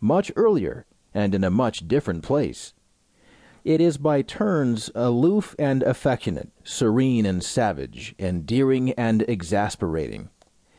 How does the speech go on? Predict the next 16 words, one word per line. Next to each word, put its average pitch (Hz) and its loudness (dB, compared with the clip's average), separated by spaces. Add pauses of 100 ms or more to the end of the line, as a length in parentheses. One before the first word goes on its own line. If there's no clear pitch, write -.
(300)
Despite 190 0
its 175 -2
mercurial 156 2
nature, 113 0
however, 71 -2
the 98 0
house 147 -2
cat 120 0
is 107 0
the 113 0
most 98 -2
popular 156 2
pet - -4
in 113 0
the 107 2
world. 87 -2